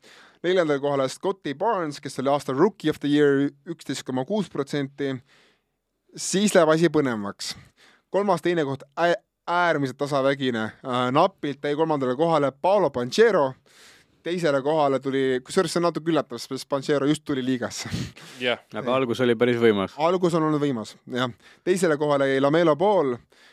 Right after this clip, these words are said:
Speaker 1: ja nelikümmend protsenti häältest sai Anthony Edwards, keda siis arvatakse, et ta on N B A parim noor mängija, mis on isegi, noh,
Speaker 2: See on eelmise aasta pealt siis,
Speaker 1: see on,
Speaker 2: siis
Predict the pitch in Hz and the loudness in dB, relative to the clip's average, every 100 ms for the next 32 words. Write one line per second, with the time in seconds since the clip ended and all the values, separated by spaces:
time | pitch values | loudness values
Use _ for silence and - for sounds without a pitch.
0 | _ - 135 180 165 139 135 160 147 151 | _ -6 -2 0 0 -4 -4 -6 -4 -6
1 | 143 127 - 127 123 127 143 139 120 135 | -6 -8 -4 -2 2 2 0 -4 -4 -2
2 | 131 120 - 120 117 113 117 113 127 123 | -2 -4 -6 -6 -4 -4 -4 0 0 -2
3 | 117 117 104 113 120 127 123 120 113 131 | -8 -10 -12 -10 -8 -6 -2 -2 0 0
4 | 135 117 107 117 127 123 127 120 107 101 | 0 0 0 2 2 0 -2 -4 -6 -8
5 | 101 110 123 165 165 175 165 160 160 156 | -8 -10 -10 -8 -6 -6 -6 -4 -2 0
6 | 151 147 147 151 170 - _ - 180 175 | -2 -4 -6 -4 -4 -8 _ -2 0 2
7 | 123 143 - 127 131 101 - - - 104 | 2 2 0 0 0 -2 -8 -16 -12 -10
8 | 98 185 190 | -10 -8 -8